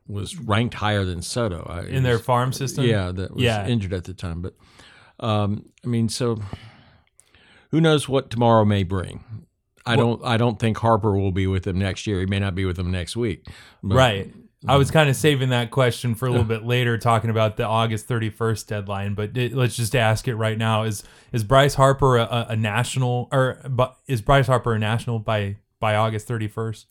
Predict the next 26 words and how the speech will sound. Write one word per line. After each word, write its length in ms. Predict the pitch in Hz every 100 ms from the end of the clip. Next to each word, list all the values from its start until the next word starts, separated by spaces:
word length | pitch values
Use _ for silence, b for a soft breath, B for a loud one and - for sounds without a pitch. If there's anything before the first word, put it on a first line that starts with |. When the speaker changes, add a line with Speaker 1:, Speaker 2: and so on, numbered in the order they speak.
| b b b b
Speaker 2:
or 160 | 117
after 400 | 117 113 - 120
August 320 | 107 110 110 -
thirty-first? 560 | 117 110 113 113 113
Speaker 1:
In 140 | 151 139
today's 440 | 127 139 143 113
world, 300 | 131 135 127
he 100 | 117
may 200 | 113 110
not 200 | 104 -
be. 220 | - - _ -
I 120 | 101
mean, 220 | 104 104
Speaker 2:
Yeah. 180 | 104 110
Speaker 1:
the, 200 | 110 120
uh, 100 | 123
it 160 | 120 127
looks 380 | 117 123 - 131
like 200 | 120 -
the 360 | 110 113 107 110
Nationals 720 | 110 113 123 123 127 117 107 -
have, 480 | 113 104 101 95 _ B B B B -
uh, 480 | 117 110 104 104 - _ _ _ _ _ _
a-, 240 | 135 135 143
an 100 | 127
outfield, 640 | 117 123 - 104 - -